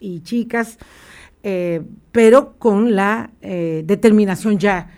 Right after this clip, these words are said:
de algo tan significativo como el retorno a la presencialidad en la clase, porque como decíamos antes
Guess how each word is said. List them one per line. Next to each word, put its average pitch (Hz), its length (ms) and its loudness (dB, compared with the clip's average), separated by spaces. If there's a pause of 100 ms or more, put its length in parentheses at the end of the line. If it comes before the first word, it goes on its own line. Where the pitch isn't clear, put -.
(300)
de 185 120 -8
algo 185 220 -4
tan 262 380 2
significativo 226 920 -4
como 208 500 -6
el 196 120 -2
retorno 202 720 0 (540)
a 185 240 -6
la 175 580 -4
presencialidad 180 960 -4
en 196 200 -6
la 170 120 -8
clase, 202 320 -6
porque 175 380 -10
como 165 320 -8
decíamos 208 460 -6
antes 233 420 -4